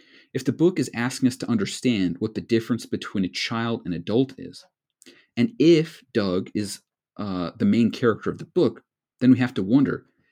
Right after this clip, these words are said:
if Doug is able to absorb some of the same lessons that we are able to get out of the book. In other words, maybe some lessons are intended for Doug, but some lessons are more intended for the reader.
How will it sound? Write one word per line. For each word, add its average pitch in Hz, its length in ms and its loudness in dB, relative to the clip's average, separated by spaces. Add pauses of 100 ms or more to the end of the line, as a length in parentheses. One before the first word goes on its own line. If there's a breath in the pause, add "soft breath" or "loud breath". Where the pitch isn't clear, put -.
if - 200 -4
Doug 131 280 2
is 117 160 -4
able 120 220 2
to - 160 -4
absorb 101 640 0
some 104 180 -4
of - 60 -10
the 95 100 -6
same 107 340 -4
lessons 107 440 -4
that - 180 -10
we 110 340 2
are 80 140 -4
able 95 220 -4
to - 100 -10
get - 360 -4
out 82 120 -10
of 85 80 -12
the - 80 -12
book. - 320 -8 (880 loud breath)
In 170 100 0
other 175 140 6
words, 165 240 4
maybe 151 240 4
some 131 380 8
lessons 120 400 4
are 107 80 2
intended 101 360 0
for - 120 -2
Doug, 87 420 -2
but - 240 -2
some 135 240 6
lessons 110 340 0
are 95 40 -2
more 98 360 2
intended 95 460 -4
for - 80 -8
the 82 120 -2
reader. 87 340 -4